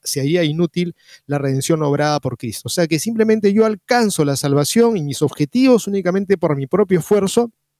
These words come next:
y dejo de considerar el pecado original. El pecado original es una realidad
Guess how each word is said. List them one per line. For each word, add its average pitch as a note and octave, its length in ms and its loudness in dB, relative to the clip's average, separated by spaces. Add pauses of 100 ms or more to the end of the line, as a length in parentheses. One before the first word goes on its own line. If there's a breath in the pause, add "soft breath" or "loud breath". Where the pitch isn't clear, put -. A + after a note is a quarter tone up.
(360)
y D3 120 0
dejo F#3 260 2
de D#3 140 -2
considerar D3 500 2
el E3+ 140 0
pecado D#3 300 0
original. C#3+ 580 -4 (760)
El C#3+ 100 -8
pecado C#3 240 0
original E3+ 580 -2
es E3 240 -2
una D#3 180 -6
realidad C#3 560 -2